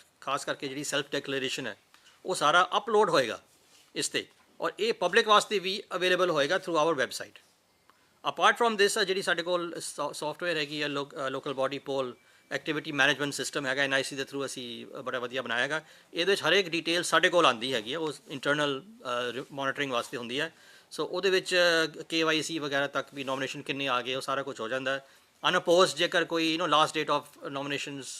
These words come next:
withdrawal ਤੋਂ ਬਾਅਦ ਅਨਅਪੋਜ਼ਡ ਖੜਾ ਲ-, ਰਹਿ ਜਾਂਦਾ, ਤਾਂ ਉਹ ਵੀ ਲਿਸਟਾਂ, ਅ, ਆ ਜਾਂਦੀਆਂ ਹੈਗੀਆਂ।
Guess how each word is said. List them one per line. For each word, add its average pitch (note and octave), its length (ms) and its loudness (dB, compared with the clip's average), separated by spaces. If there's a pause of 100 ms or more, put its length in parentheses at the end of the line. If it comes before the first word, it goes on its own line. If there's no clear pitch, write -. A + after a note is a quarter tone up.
(260)
withdrawal D#3+ 600 2
ਤੋਂ D#3 140 2
ਬਾਅਦ C#3 340 4
ਅਨਅਪੋਜ਼ਡ D3 480 -6
ਖੜਾ C#3 320 -6
ਲ-, C3+ 180 -12
ਰਹਿ C#3+ 180 -2
ਜਾਂਦਾ, D#3+ 200 -2
ਤਾਂ F#3 120 -6
ਉਹ F3 100 -2
ਵੀ F3 100 -4
ਲਿਸਟਾਂ, C#3 420 -2
ਅ, - 300 -12
ਆ A#2+ 120 0
ਜਾਂਦੀਆਂ C3 340 -4
ਹੈਗੀਆਂ। C3 260 -8